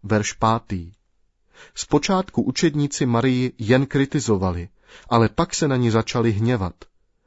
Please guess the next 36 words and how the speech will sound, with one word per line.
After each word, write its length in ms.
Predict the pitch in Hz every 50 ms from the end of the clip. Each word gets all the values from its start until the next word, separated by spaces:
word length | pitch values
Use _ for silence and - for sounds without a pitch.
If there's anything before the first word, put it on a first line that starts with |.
| _ - - - - -
Marie 420 | 113 117 135 160 196 214 190 135
však 280 | - - - 120 - -
nemohla 420 | 117 123 139 160 175 151 151 131
vrátit 460 | 107 110 120 127 139 - - 156 - -
olej 220 | - 135 143 147
do 100 | 135 147
nádobky, 600 | 147 165 165 165 120 110 98 - - - - - - -
ani 200 | 113 117 131 127
když 240 | 120 127 131 -
se 100 | - 151
zlobili. 520 | 135 135 143 151 139 123 113 101 87 85 90 - _ _ _ _ _ _ _ _ _ - - - _ -
Nádobka 500 | 110 117 131 151 180 175 - - - 165
již 180 | 160 147 113
byla 240 | 117 135 147 139 139
rozbita 640 | 139 143 131 123 120 139 131 - - 139 135 131 - - _ _ - -
a 240 | 110 - - _
olej 300 | - 123 127 123 117 120
vytekl. 540 | 107 117 - - 117 - - - 95 90 90 - _ _ _ _ _ _ _ _ _ _ _ _ _ _ _ _ _ _
Žádnou 480 | - 110 117 135 151 180 170 185 180 170
oběť 500 | - - 143 147 123 120 104 98 - -
nelze 360 | 110 117 120 131 127 110 120
vzít 320 | 104 98 101 127 143 143 -
z 80 | - -
oltáře 540 | 123 120 120 - 127 120 117 113 113 120 110
zpět. 540 | 113 - - - 117 98 85 85 _ - - _ _ _ _ _ _ _ _ _ - - - -
Marie 400 | 110 113 127 139 160 165 170 165
se 160 | - - 143
k 100 | 139 -
svému 360 | - - 131 131 135 139 123
činu 300 | - - - 131 131 135 -
odvážila 600 | - 120 110 120 123 127 127 113 127 127 123 110
z 80 | 92 98
lásky 440 | 104 107 110 113 - - - 117
k 60 | - -
Pánu 340 | - 110 110 110 113 117
Ježíši. 680 | 113 117 117 113 120 113 98 95 - - - 90 87